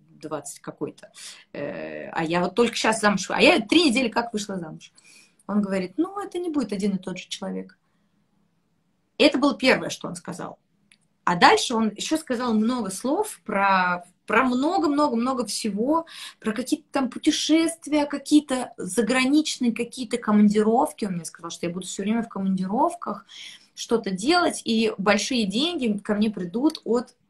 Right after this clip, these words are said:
какой-то химии, типа бытовой химии или что-то с химией связано. Я думаю: «Господи, какой,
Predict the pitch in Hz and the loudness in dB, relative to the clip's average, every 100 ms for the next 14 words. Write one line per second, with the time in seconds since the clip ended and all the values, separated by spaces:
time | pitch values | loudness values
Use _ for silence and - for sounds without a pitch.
0 | - 196 240 240 - 254 233 190 - 170 | -12 -4 -2 -4 -4 0 0 0 -6 -10
1 | 160 180 196 269 294 269 233 185 - 220 | -8 -6 -2 -2 -2 -2 -2 -2 -6 -8
2 | 208 - - 185 170 - 160 156 - 160 | -8 -10 -10 -6 -6 -8 -14 -14 -16 -20
3 | 165 170 165 156 _ - _ - - 147 | -20 -20 -20 -20 _ -20 _ -20 -20 -20
4 | _ - 233 269 | _ -14 -8 -6